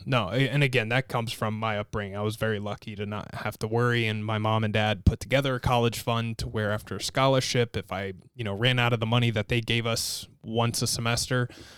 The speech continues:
um, for that scholarship money, then, you know, I had something to go to. So, I mean,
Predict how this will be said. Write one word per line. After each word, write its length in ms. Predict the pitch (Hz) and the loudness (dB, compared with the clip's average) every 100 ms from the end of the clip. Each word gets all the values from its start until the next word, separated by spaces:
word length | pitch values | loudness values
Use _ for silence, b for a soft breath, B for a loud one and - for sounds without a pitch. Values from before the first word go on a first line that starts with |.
| B | B
um, 720 | 117 110 110 107 101 101 - - | -2 0 0 -2 -6 -6 -10 -4
for 200 | 143 135 | 2 4
that 200 | 131 131 | 4 0
scholarship 480 | - 135 131 123 113 | -2 0 0 0 -2
money, 280 | 127 135 135 | -2 0 0
then, 340 | 123 113 104 | -2 -2 -4
you 60 | 120 | -2
know, 120 | 113 | 2
I 140 | 110 | 2
had 240 | 110 113 104 | 0 -2 -4
something 280 | 110 113 101 | -6 -6 -8
to 40 | |
go 160 | 92 85 | -8 -10
to. 140 | - - | -12 -10
So, 280 | - 135 127 | -4 0 0
I 100 | - | 0
mean, 220 | 117 113 | -2 -4